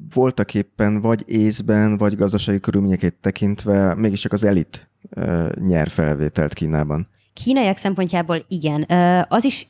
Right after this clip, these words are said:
Speaker 2: érdekes, hogy amikor a kínaiak bejutnak az egyetemre,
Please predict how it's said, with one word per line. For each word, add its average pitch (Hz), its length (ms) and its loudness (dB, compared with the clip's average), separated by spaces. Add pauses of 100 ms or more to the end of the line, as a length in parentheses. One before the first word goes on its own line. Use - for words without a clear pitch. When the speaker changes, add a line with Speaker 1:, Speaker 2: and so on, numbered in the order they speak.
Speaker 2:
érdekes, 196 520 0
hogy 190 220 0
amikor 175 320 -2
a - 20 0
kínaiak 185 400 0
bejutnak 175 320 0
az 165 100 -2
egyetemre, 160 500 0